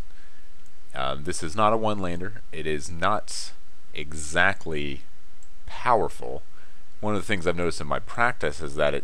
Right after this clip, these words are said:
normally draws pretty good hands, but this isn't one of them. I do think I'm gonna keep it, though. I'd rather not go to five cards, since I can actually play the cards in my hand. And as far as this card goes, I'd prefer it be, like, a Crane or something to help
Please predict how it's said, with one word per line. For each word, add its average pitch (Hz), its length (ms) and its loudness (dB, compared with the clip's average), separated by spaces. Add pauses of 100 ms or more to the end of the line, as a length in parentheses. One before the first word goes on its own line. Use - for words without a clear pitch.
(140)
normally 165 320 -2
draws 95 260 4
pretty 78 220 0
good 71 100 0
hands, 80 260 0
but 73 140 2
this 76 160 2
isn't 67 220 0
one 65 140 0
of - 80 0
them. - 120 0 (680)
I - 40 0
do 123 120 2
think 143 140 2
I'm 135 60 0
gonna 101 100 0
keep 92 160 0
it, 95 60 0
though. 110 180 4
I'd 85 80 2
rather 80 260 2
not 73 300 0
go 82 80 0
to 82 80 -2
five 69 220 0
cards, - 280 0
since - 260 -2
I 73 60 0
can 69 140 0
actually - 300 -2
play 73 100 -2
the 57 80 -2
cards 65 260 0
in 65 60 -2
my 60 120 -2
hand. 60 320 -2 (880)
And 78 340 -2
as 73 80 -2
far 147 160 2
as 120 80 2
this 117 120 0
card 107 220 0
goes, 92 320 2
I'd 85 200 2
prefer 110 460 0
it - 200 0
be, 85 300 0
like, 69 240 0 (1000)
a - 60 -2
Crane 80 400 0
or 78 80 0
something 85 540 0 (400)
to 71 80 -2
help 76 240 0